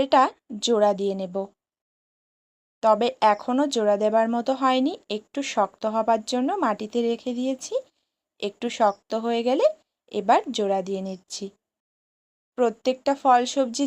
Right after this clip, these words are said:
যেভাবে আমি জোড়া দিই, সেই একই রকমভাবে জোড়া দিয়ে নিচ্ছি।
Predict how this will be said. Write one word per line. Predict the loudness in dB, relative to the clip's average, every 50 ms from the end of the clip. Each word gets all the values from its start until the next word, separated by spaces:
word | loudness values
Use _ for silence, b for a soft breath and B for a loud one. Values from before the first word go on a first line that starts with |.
| 0
যেভাবে | 0 0 0 2 0 0 2 2 2 2
আমি | 2 2 2 4
জোড়া | 4 4 4 2 2 0
দিই, | -2 -4 -4 -12 -6
সেই | -4 -2 -2 -2 -2 0 0 0
একই | 0 -2 -4 -4 -4
রকমভাবে | -4 -4 -4 -4 -4 -4 -2 -2 -2 0 0 -2 -2 -2
জোড়া | -2 -2 -2 -2 -4
দিয়ে | -6 -6 -6 -8
নিচ্ছি। | -10 -12 -16 _ -16 -14 -14